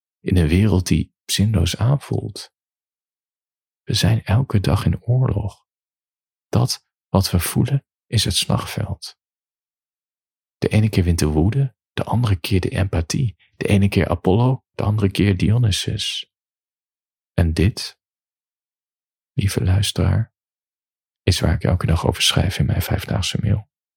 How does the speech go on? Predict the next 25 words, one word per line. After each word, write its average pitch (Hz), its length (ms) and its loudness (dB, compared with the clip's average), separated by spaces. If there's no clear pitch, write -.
Petje - 240 0
af - 180 0
punt - 200 0
com 101 220 0
slash - 280 0
Thompson - 320 -2
Darko. 113 460 -2
Elke - 260 0
ochtend - 380 -2
om - 100 2
zes - 240 2
uur - 120 2
krijg - 260 -2
je 82 80 0
hier 80 140 2
een 85 120 2
tekst - 320 -2
over. 143 340 0
Over - 220 -4
deze 85 460 0
dubbele - 280 0
strijd, 92 460 -4
over - 120 -12
de - 60 0
melancholie. 90 560 0